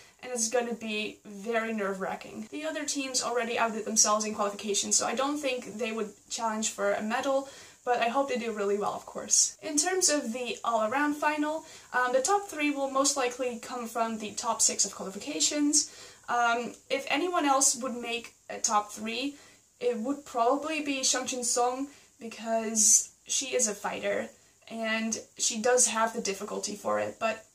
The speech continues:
you know, she has been ill, so I'm not sure if she's gonna make it, but if anyone would, it would be her.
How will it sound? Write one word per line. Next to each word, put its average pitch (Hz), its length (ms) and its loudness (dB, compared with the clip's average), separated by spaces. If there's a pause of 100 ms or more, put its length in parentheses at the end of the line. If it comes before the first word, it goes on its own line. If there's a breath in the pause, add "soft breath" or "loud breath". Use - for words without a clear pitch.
you 247 120 -10
know, 240 240 -2
she 233 240 -2
has 226 200 4
been 226 120 0
ill, 226 260 2
so 220 400 2 (380 loud breath)
I'm 240 140 -4
not 269 180 -2
sure 277 200 4
if 240 100 2
she's 233 180 -2
gonna 220 160 -2
make 196 240 -2
it, 190 100 -6
but - 140 -10
if 220 160 -8
anyone 285 400 2
would, 262 220 4
it 226 140 -4
would 202 140 -2
be 202 120 -6
her. 220 260 -2